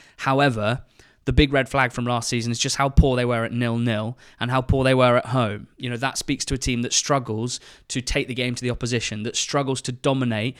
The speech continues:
and get ahead and win comfortably. That was what was missing last season. So they've made some, some big steps to try and change that. A lot of early business this summer with Grimsby.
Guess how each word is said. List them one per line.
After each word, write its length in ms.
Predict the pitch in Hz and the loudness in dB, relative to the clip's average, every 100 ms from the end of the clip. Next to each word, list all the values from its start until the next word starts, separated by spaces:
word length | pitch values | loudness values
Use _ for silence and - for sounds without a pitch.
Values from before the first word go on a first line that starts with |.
| - - - | -14 -16 -6
and 380 | 117 113 117 | -2 -2 -2
get 200 | - 135 | 2 2
ahead 520 | 127 - 131 110 110 - | 2 2 2 4 2 -4
and 280 | 117 117 117 | -2 0 0
win 340 | 127 123 120 117 | 2 2 0 -2
comfortably. 640 | - 131 - 117 110 104 | -4 -6 -4 -4 -2 0
That 180 | 123 - | 0 0
was 140 | - | -2
what 120 | 127 | -2
was 120 | 120 | -2
missing 280 | 117 110 110 | -2 -2 -4
last 220 | 110 107 | -4 -4
season. 400 | - 98 90 90 | -4 -6 -8 -8
So 220 | - 127 104 - - - - | 0 0 0 -8 -20 -12 -4
they've 140 | 131 | 0
made 180 | 139 135 | 2 2
some, 300 | 143 131 131 | 2 2 0
some 160 | - 127 | -4 -2
big 180 | 131 143 | 0 2
steps 300 | - 160 - | 2 0 0
to 80 | 143 | -2
try 200 | 143 131 | 0 0
and 80 | 127 | 2
change 300 | 160 165 151 | 2 2 0
that. 180 | 143 | 0
A 20 | 135 | 4
lot 160 | 139 | 4
of 80 | 131 | 6
early 200 | 139 131 | 4 2
business 520 | 131 151 156 147 - | 2 0 0 -2 -4
this 200 | - 147 | -2 0
summer 360 | - 147 135 139 | 2 2 2 2
with 260 | 139 139 - | 2 0 2
Grimsby. 560 | 139 131 - 135 131 | 2 2 2 2 0